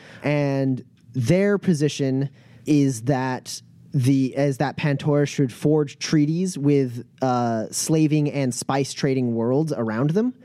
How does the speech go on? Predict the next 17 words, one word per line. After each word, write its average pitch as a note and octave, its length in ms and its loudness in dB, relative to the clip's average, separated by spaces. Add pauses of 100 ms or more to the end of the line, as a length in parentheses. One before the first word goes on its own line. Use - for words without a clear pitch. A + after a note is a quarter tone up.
(160)
to, D#3+ 380 2 (340)
in G3+ 120 2
some C4 240 0
ways, D#3 240 0
kind D#3+ 200 -2
of C3+ 60 -4
go D3+ 180 2
the C3 120 -2
same C3 260 -2
route A#2 220 0
as A2+ 160 -4
what A2+ 160 0
the A#2 80 -2
Republicans G2+ 840 -2 (160)
have A2 220 -2
been G2+ 160 0
saying, G2 440 -4